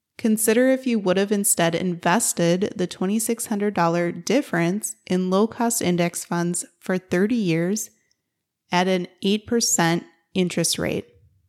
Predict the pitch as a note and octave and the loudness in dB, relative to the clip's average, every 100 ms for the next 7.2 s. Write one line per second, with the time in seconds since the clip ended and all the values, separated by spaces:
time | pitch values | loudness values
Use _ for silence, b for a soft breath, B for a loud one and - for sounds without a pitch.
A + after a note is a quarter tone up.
0 | _ _ _ _ _ _ _ - G#3+ A3+ | _ _ _ _ _ _ _ 2 2 2
1 | A#3+ A3+ - G#3 G#3 G3+ - F3+ E3+ E3+ | 0 2 4 4 2 0 0 2 4 2
2 | E3+ - - _ _ _ _ _ - G#3 | 0 -4 -12 _ _ _ _ _ 0 2
3 | G#3 A#3+ C4 B3+ - G3+ - F3 E3+ G#3 | 4 4 4 4 2 0 4 2 4 2
4 | E3 F3+ F3 F#3+ A3+ C#4 _ _ _ _ | 2 2 4 4 2 0 _ _ _ _
5 | _ _ _ G3+ F#3+ - A3 G#3 F#3+ F#3 | _ _ _ 2 4 4 4 4 2 4
6 | G3 F#3+ F3+ F#3 F3 F3 - F#3+ F3+ F3 | 4 4 6 6 4 2 0 0 4 4
7 | E3+ | 4